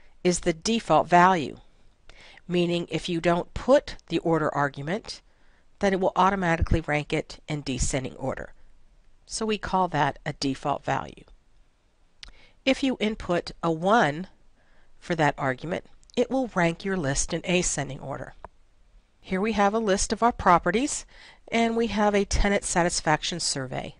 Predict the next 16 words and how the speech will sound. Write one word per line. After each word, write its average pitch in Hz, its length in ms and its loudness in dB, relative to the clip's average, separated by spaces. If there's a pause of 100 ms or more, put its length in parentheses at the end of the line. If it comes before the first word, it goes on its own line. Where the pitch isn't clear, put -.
(800)
In 190 100 -10
column 185 480 4
F, 196 400 2 (580)
we 226 140 -2
have 170 460 2
a 175 100 0
ran-, 185 400 0 (100)
excuse - 460 -2
me, 156 140 -6
in 175 160 -6
column 175 480 2
E, 196 340 0 (480)
we 127 140 -4
have 208 240 2
an 190 160 -2
overall 175 440 0